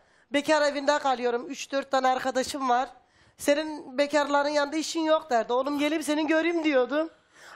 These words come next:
"Anne, gelmene gerek yok. Ben bekar evinde kalıyorum ama senin işin yok." diyordu. Her zaman bunu söylüyordu. Ve ben çok merak ediyorum, endişe ediyorum. Eğer beni duyuyorsa,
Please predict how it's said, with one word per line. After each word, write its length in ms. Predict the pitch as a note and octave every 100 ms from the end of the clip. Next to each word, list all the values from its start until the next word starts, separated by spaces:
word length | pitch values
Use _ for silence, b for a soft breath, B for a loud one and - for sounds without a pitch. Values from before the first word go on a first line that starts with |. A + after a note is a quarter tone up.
| -
"Anne, 240 | F4+ F4
gelmene 400 | E4 E4+ E4+ E4+
gerek 340 | D4+ D#4 D#4+ E4
yok. 140 | C#4
Ben 180 | C4 C#4
bekar 240 | C#4+ D4+
evinde 320 | C#4+ C#4 D4 D#4+
kalıyorum 420 | D4 G#3+ A#3 B3
ama 160 | C#4 D4
senin 260 | D4 C#4
işin 400 | C#4+ - D4 C#4+
yok." 260 | C#4+ C4+ -
diyordu. 260 | A3 G#3+ A#3+
Her 100 | A#3+
zaman 280 | A#3+ A#3+
bunu 140 | B3 B3+
söylüyordu. 640 | - G#3 G3 G#3+ A3+ C#4+ - B B B B B B B -
Ve 120 | D4
ben 140 | D#4
çok 280 | C#4+ D4+ D4+
merak 280 | C#4+ C#4+ D4+
ediyorum, 460 | D4 C#4 C4 C4 C#4
endişe 460 | D#4 D4 D4+ D#4+
ediyorum. 520 | D4+ A#3+ C4+ B3 C4 C4+ _ _ B B B B
Eğer 340 | D#4+ E4+ F4+
beni 260 | F4 E4 E4
duyuyorsa, 800 | E4+ D#4+ F4+ E4+ E4 D#4 E4+ -